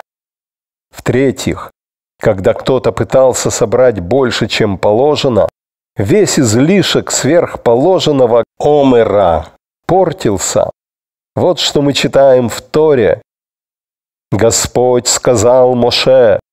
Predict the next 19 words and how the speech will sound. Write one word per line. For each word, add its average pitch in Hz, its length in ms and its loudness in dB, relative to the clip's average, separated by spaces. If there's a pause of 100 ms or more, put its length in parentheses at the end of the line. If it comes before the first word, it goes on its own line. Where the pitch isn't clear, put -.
(440)
"Я 110 260 2
сделаю 123 640 0
так, 123 560 0
что - 260 -2
хлеб 131 580 0
начнёт 131 840 0
падать 123 460 0
с - 200 -4
неба. 117 720 2 (640)
Народ 120 560 2
выйдет 147 800 0
и 139 60 0
будет 135 480 0
собирать, 143 840 2
сколько 147 640 0
необходимо 139 840 2
на 131 140 2
каждый 120 640 2
день. 107 500 0